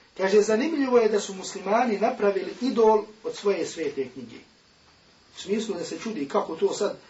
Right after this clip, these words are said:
muslimani vjeruju sve što je u Kur'anu, znači, ne mora se sve vjerovati, nego moraš nešto izbaciti, nešto ne vjeruje, tako dalje. Znači, u tom kontekstu spominje idol. Kaže, sve do kraja, pogledajte ove laži i neistine, kaže, sve do kraja desetog stoljeća bilo je u opticaju više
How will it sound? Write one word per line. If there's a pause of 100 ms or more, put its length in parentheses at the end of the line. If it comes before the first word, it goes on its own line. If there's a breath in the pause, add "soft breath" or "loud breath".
(240 loud breath)
muslimani
vjeruju
sve
što
je
u
Kur'anu,
znači,
ne
mora
se
sve
vjerovati, (360 soft breath)
nego
moraš
nešto
izbaciti,
nešto
ne
vjeruje,
tako
dalje. (220 loud breath)
Znači,
u
tom
kontekstu
spominje
idol. (800 loud breath)
Kaže,
sve
do
kraja, (100)
pogledajte
ove
laži
i
neistine, (480 loud breath)
kaže,
sve
do
kraja
desetog
stoljeća (460)
bilo
je
u
opticaju
više